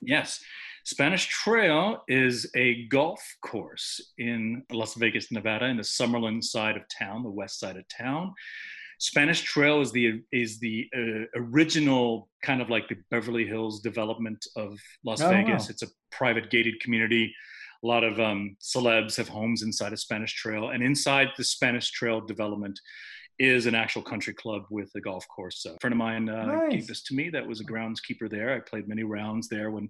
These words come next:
Speaker 1: he was a groundskeeper. The minute he
Speaker 2: Yeah.
Speaker 1: left, I did have, I had zero access after that, but, uh, it was
Speaker 2: <laughs>
Speaker 1: wonderful to, to play my hundred free rounds that I got to play with,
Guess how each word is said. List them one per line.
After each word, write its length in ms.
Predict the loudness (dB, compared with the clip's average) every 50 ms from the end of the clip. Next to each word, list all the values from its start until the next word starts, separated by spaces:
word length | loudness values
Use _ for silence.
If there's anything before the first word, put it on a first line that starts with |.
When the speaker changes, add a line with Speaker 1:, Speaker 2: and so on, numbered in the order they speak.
| _
Speaker 1:
he 140 | 2 2 4
was 160 | 4 4 2
a 40 | 2
groundskeeper. 720 | 2 2 2 2 0 0 2 0 0 0 0 -4 -2 0 0
The 80 | 0
minute 220 | 0 0 0 0 0
he 80 | 2
Speaker 2:
Yeah. 60 | 2
Speaker 1:
left, 280 | 2 2 0 -2 -4 -6
I 220 | -6 -6 -4 -4
did 160 | -4 -4 -4 -2
have, 300 | 0 0 0 0 -2 -4
I 100 | -2 0
had 140 | 0 0 -2 -2
zero 300 | 2 4 6 6 6 6
access 420 | 6 4 2 0 -2 -2 -2 0
after 240 | 0 -2 0 0 0
that, 280 | 2 2 2 2 2 4 4
but, 340 | 4 6 6 6 6 6
uh, 160 | 6 8 8 8 8
it 120 | 8 8
was 160 | 8 8 8 8
Speaker 2:
<laughs> 120 | 6 8
Speaker 1:
wonderful 480 | 8 8 8 8 8 8 8 8 8 8
to, 440 | 6 4 0 -4 2 2 2 4 4
to 80 | 2 2
play 320 | 4 4 6 6 6 6
my 260 | 6 6 4 4 4 2 -2 -12 -12 -14 -12 -6 -4
hundred 420 | -4 0 2 2 4 6 6 4 4 6
free 160 | 6 6 6
rounds 420 | 8 6 6 6 6 6 4 4 4
that 100 | 4 4
I 40 | 4
got 200 | 4 4 2 0
to 60 | -4
play 280 | -2 2 4 4 4
with, 160 | 4 2 0